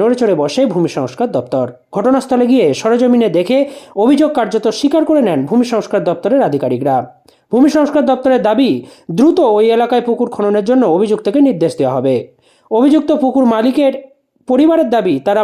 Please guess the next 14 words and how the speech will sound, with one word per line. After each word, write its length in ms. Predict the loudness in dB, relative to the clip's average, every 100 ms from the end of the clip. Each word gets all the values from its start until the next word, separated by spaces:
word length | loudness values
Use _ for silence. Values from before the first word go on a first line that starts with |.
| -2
পুকুর 220 | -2 -2 -2
ভরাট 200 | -2 -2
করেননি। 380 | -2 -2 0 0 -2 -8 _ _ -4
নথিপত্রে 540 | 0 2 2 0 0 2
জায়গাটি 300 | 2 0 -2 -2
পুকুর 200 | -2 0 2
বলে 140 | 2 0
উল্লেখ 200 | 0 -2 -2
থাকলেও 280 | 0 2 0 0
তারা 160 | -2 0 0
যখন 220 | 0 0 0 -4 -4 -2
এই 60 | 2
জায়গাটি 280 | 2 0 -2
কেনেন, 260 | 0 2 2